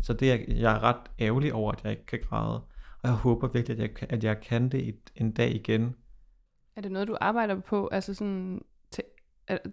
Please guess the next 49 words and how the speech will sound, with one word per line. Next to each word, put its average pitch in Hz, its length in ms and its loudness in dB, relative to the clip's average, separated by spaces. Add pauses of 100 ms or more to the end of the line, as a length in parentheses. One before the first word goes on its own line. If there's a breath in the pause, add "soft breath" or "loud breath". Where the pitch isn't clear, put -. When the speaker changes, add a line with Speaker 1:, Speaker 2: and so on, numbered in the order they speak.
(140)
Speaker 2:
taler 233 260 0
du 185 80 -2
med 185 120 0
nogen 208 180 0
om, 185 120 -2
hvorfor 214 260 2
du 202 120 -6
ikke 190 160 -4
kan 196 140 -6
græde? 196 400 -2
Eller 190 180 0
sådan, 196 300 -2
er 185 60 -2
det 190 120 -2
noget, 208 320 0
du, 196 180 2 (640 loud breath)
ja, 196 200 2 (300)
sådan 190 400 0 (320)
tænker 247 320 2
over? 180 340 2 (220)
Eller - 140 -2
er 95 80 2
det 196 140 -2
bare 180 120 2
sådan 185 140 -2
et, 185 60 -2
"Nu 190 120 4
spørger 202 280 4
jeg - 100 4
om 170 120 2
det 175 80 0
nu, 180 120 2
så 196 80 -2
nu 190 80 2
skal 180 180 -4
du 170 40 0
forholde 180 380 0
dig 160 120 -2
til 165 200 -4
det"? - 140 -2 (580)
Speaker 1:
Jeg 127 100 -2
har 113 60 0
ikke 123 120 -2
tænkt 113 280 -2
over 113 200 -2
det 110 100 -6
i 110 80 -4
noget 107 200 -2
tid. - 340 -2